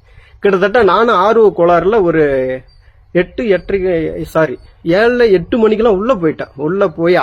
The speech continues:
ஆறு மணி வரைக்கும், சாயந்தரம் நீங்க வந்துட்டு போற வரைக்கும் அந்த இடத்த விட்டு அசைய முடியல என்னால.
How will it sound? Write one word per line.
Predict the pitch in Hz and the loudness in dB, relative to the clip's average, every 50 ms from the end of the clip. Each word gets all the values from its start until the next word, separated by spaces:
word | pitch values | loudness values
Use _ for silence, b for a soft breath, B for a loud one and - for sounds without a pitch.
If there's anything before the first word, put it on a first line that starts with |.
| 127 131 147 | -2 -2 -2
ஆறு | 165 196 208 202 190 170 | 0 0 2 0 0 0
மணி | 156 156 156 147 143 135 | 0 0 0 0 -2 -2
வரைக்கும், | 131 139 147 170 175 185 175 139 - | -4 -4 -4 -6 -6 -6 -6 -8 -6
சாயந்தரம் | - 143 135 151 151 147 165 185 175 160 | -6 -4 -4 -4 -2 -2 -2 -2 -2 -4
நீங்க | 147 139 135 131 | -4 -6 -8 -6
வந்துட்டு | 135 151 170 202 196 247 190 180 156 | -4 -4 -4 -2 -2 -2 -2 -4 -4
போற | 151 156 151 147 143 | -4 -4 -2 -2 -2
வரைக்கும் | 139 139 156 170 175 180 156 | -4 -4 -4 -4 -4 -4 -4
அந்த | 143 131 127 127 131 | -4 -6 -6 -4 -2
இடத்த | 143 156 175 190 185 - | -2 -2 -2 -4 -6 -8
விட்டு | 175 160 160 - 175 | -8 -6 -4 -4 -4
அசைய | 139 135 139 - - - 254 240 | -4 -4 -6 -10 -10 -4 -2 -2
முடியல | 208 170 156 151 147 131 131 131 | -2 0 -2 -4 -4 -6 -8 -8
என்னால. | 123 131 139 139 131 | -8 -6 -6 -6 -6